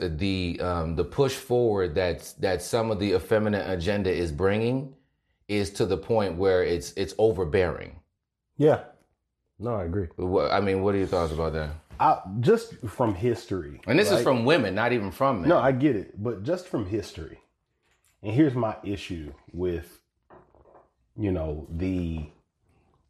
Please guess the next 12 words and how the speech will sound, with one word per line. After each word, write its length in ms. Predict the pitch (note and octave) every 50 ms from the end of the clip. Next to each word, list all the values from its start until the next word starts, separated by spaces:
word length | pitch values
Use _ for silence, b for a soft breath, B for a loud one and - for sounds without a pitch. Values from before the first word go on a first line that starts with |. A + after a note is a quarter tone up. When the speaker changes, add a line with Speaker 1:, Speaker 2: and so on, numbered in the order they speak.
| _ _ -
Speaker 2:
idea 720 | G2 G2 G2 F#2+ F2 E2+ D#2 D#2 F#2 G2 G2+ F#2+ F2+ F2+
that 200 | E2 E2 F2 D2+
we 140 | F2+ F#2 F2+
live 580 | D#2+ F2 F2 F2+ F#2 F#2 F#2 F2+ F2 E2+ D#2 - - _ -
in 320 | F2 F2+ E2+ E2+ E2 - - -
a 240 | E2+ E2+ E2+ E2
patriarchal 840 | D2+ - - - - G2 F#2 E2+ - G2+ F#2+ F2+ E2+ E2+ E2 - - E2+
society 840 | - - E2 - - - - E2 D#2+ D#2 D2+ D#2 D2+ D2+ D2 D2 - -
Speaker 1:
Oh. 300 | D2+ D2 B2 A#2+ G#2+ - - -
Speaker 2:
in 240 | - G#2 G2+ G2 G2 F2
the 80 | F2+
West. 840 | F2 F2 F2 F#2 F2 D#2 D2+ - - - - - - - - -